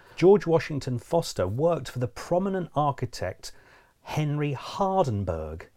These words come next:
And Henry Hardenberg's company designed a number of New York landmarks,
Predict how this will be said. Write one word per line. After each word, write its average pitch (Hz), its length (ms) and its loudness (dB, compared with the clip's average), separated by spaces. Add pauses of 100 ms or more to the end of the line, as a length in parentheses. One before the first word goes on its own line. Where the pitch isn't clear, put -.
And 127 320 0 (380)
Henry 226 400 2
Hardenberg's 160 760 2
company 165 440 -2
designed 117 420 0
a 120 40 -2
number 151 420 0
of 107 140 -2
New 147 240 2
York 175 260 2
landmarks, 135 760 -2